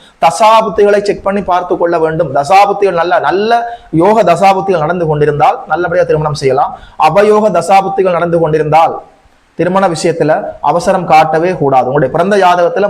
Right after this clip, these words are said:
மூன்று நட்சத்திரங்கள் முக்கியமான நட்சத்திரங்கள், லக்னம் வாங்கிய நட்சத்திரம், லக்னாதிபதி என்ற நட்சத்திரம்,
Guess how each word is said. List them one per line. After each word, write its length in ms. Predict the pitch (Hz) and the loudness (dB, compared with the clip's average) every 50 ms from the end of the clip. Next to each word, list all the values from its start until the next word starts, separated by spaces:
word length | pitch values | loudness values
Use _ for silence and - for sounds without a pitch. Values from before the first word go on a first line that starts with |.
| 165 160 | 0 0
மூன்று 180 | 185 190 190 160 151 | 0 0 0 -2 -2
நட்சத்திரங்கள் 500 | 147 - 170 - 165 165 170 180 170 143 | -4 -4 -6 -6 -4 -4 -4 -4 -4 -6
முக்கியமான 360 | 135 - 175 165 165 165 175 156 | -6 -4 -4 -2 -2 -2 -2 -4
நட்சத்திரங்கள், 540 | 143 - 156 147 - 147 147 147 151 156 - - - _ _ _ _ _ - _ _ _ _ _ - - - _ _ _ _ - - - _ 143 151 | -6 -6 -6 -6 -4 -4 -4 -4 -4 -6 -6 -10 -18 _ _ _ _ _ -20 _ _ _ _ _ -20 -20 -20 _ _ _ _ -20 -20 -8 _ 0 0
லக்னம் 360 | 165 165 220 214 208 202 190 185 | 0 0 0 0 -2 0 0 0
வாங்கிய 220 | 175 170 170 160 | 0 0 0 -2
நட்சத்திரம், 400 | 156 151 - 151 156 147 156 180 190 - - - _ _ - 151 | -2 -2 -2 -2 -2 -2 -2 -4 -6 -10 -12 -16 _ _ 0 2
லக்னாதிபதி 540 | 170 165 160 202 208 214 214 208 202 208 196 185 170 | 2 2 2 2 2 2 2 2 2 2 0 0 0
என்ற 140 | 165 165 156 151 | 0 0 0 0
நட்சத்திரம், 400 | 147 156 156 156 156 156 160 | 0 -2 -2 -2 -2 -2 -2